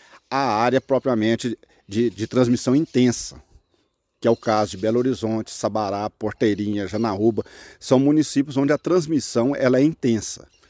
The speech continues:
Ou seja, a população canina tem uma taxa de infecção superior a dois por cento, né? Em casos como Porteirinha, nós já constatamos lá,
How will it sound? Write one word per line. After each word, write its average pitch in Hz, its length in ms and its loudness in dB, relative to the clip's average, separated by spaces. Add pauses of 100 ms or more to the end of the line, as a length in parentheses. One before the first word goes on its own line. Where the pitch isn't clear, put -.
(160)
Ou 143 160 4
seja, 117 420 6 (380)
a 104 100 -4
população 151 580 2
canina 131 680 2 (260)
tem 120 120 -2
uma 139 160 0
taxa 135 340 -2
de 127 120 -2
infecção 127 500 0
superior 156 1080 2
a 127 120 0
dois 120 280 2
por - 160 -8
cento, - 400 -14 (480)
né? 98 220 -4 (720)
Em 110 160 0
casos 131 320 4
como 120 160 -2
Porteirinha, 117 600 0
nós 123 240 4
já 117 100 2
constatamos 104 580 -4
lá, 120 280 -2